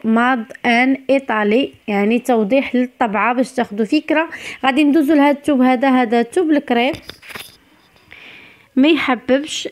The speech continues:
آه، القياس اللي فيه جوج متر وستين على متر وخمسين، زائد الفولار تركي، زائد الساك، زائد البراسلي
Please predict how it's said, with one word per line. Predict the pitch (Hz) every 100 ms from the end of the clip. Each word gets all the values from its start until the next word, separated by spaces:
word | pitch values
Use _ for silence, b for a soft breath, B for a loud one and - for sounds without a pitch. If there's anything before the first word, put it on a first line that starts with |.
| -
آه، | 240 240
القياس | 240 - 381 403 277
اللي | 277
فيه | 226 269 320 262 254
جوج | 285 311
متر | 294 277 277
وستين | 262 254 - 277
على | 294 233 226
متر | 233 - 330
وخمسين، | 359 254 226 247 269 330 b b b b 233
زائد | 214 - 262
الفولار | - - 285 262
تركي، | 247 - 254 - 254 294 b b b -
زائد | 262 - 269
الساك، | - - 240 285 311 294
زائد | 202 247 247
البراسلي | 214 214 277 294 - 233 285